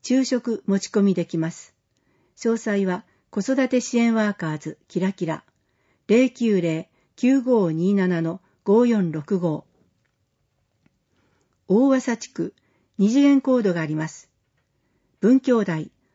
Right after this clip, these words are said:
文教台地区センター、三月五日、十九日、四月二日、十六日、いずれも木曜日、九時四十五分から十一時四十五分。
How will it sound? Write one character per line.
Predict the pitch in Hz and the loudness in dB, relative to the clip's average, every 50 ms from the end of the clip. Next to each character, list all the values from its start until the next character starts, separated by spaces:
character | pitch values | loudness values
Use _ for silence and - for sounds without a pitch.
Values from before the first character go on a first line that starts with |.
| _ _ _ | _ _ _
文 | - 220 262 269 | 0 2 2 2
教 | 254 - 269 254 254 | 2 2 2 2 2
台 | 240 233 226 226 | 2 2 0 -2
地 | - - | -4 -8
区 | - - | -18 -10
セ | - 214 202 | -6 -2 -2
ン | 196 185 | -2 -4
タ | - 165 | -6 -8
ー、 | 156 151 156 - - _ _ _ _ _ _ _ _ | -8 -8 -8 -12 -18 _ _ _ _ _ _ _ _
三 | - - 262 277 277 262 | -6 0 2 4 4 4
月 | 220 180 170 - 156 | 2 0 -2 -4 -8
五 | 160 156 _ - - | -8 -8 _ -14 -12
日、 | - 170 156 - _ _ _ _ _ | -8 -8 -8 -8 _ _ _ _ _
十 | - 240 254 240 - | -2 0 0 0 0
九 | - 226 214 | -2 -2 0
日、 | 196 175 - _ - 165 - _ _ _ _ _ _ _ | 0 -2 -4 _ -12 -12 -12 _ _ _ _ _ _ _
四 | _ - - 208 | _ -6 -4 -2
月 | 226 254 262 - 226 196 | -2 -2 -2 -4 -8 -10
二 | - - _ - - | -10 -12 _ -20 -10
日、 | - 170 - - _ _ _ _ - | -8 -8 -8 -8 _ _ _ _ -6
十 | - 202 226 226 214 | -2 0 0 2 0
六 | 214 202 - 202 | -2 -2 -2 -2
日、 | 180 175 165 _ _ - 160 - _ _ _ _ _ - | -2 -2 -4 _ _ -14 -14 -14 _ _ _ _ _ -4
い | 196 185 | -4 -2
ず | 208 262 254 | 0 0 0
れ | 262 247 | 2 2
も | 247 233 | 2 0
木 | 208 208 196 - 254 247 | 0 -2 -2 -2 -2 0
曜 | 247 233 208 170 | 0 0 0 -2
日、 | - - - _ _ _ _ _ _ _ _ _ _ | -4 -8 -14 _ _ _ _ _ _ _ _ _ _
九 | - 285 240 | -2 -2 0
時 | 254 247 | 2 2
四 | 254 262 269 262 | 2 4 4 2
十 | 240 220 196 185 175 | 2 0 -2 -4 -2
五 | 185 202 | -2 -4
分 | 196 - 175 170 165 | -4 -4 -6 -6 -6
か | - - 160 | -6 -8 -6
ら | 160 160 - - 196 | -6 -6 -8 -10 -10
十 | - 214 226 247 | -4 -2 0 0
一 | 262 240 - 240 | 0 0 -2 -6
時 | 196 190 190 | -4 0 0
四 | 208 226 233 226 202 | 2 2 2 0 0
十 | 180 170 165 160 | -2 -4 -4 -4
五 | 185 180 | -6 -6
分。 | - - 156 160 - | -4 -4 -6 -6 -6